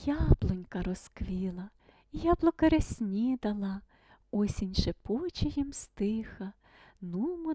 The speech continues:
дозрівати». Кошик яблук, Григорій Бойко.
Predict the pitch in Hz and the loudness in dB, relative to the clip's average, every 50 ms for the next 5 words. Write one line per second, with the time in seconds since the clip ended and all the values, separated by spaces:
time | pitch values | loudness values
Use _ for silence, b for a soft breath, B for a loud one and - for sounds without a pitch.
0 | - - 269 294 - - 277 - 285 - - 214 196 220 240 - - - - - | -2 -4 -4 -4 -2 -2 -2 -2 -2 -2 -2 -2 0 0 0 0 2 4 4 2
1 | - - - - - _ _ _ _ _ _ _ _ _ _ _ _ _ b b | 2 -2 -18 -18 -18 _ _ _ _ _ _ _ _ _ _ _ _ _ b b
2 | b b b b b b b b - - - - 294 403 453 - - - 370 - | b b b b b b b b -20 -10 -4 -2 0 2 2 2 2 2 0 0
3 | - - 220 240 240 233 240 240 233 - - 208 214 208 _ - 214 - 214 214 | -2 -4 0 2 2 2 2 0 -2 -2 -2 -4 -8 -8 _ -6 0 4 6 6
4 | 202 175 175 175 175 185 185 226 262 - - - 233 220 220 220 220 - _ - | 6 4 0 -2 -2 -2 0 0 -2 -4 -6 -6 -6 -4 -4 -4 -6 -8 _ -14
5 | - 226 | -14 -14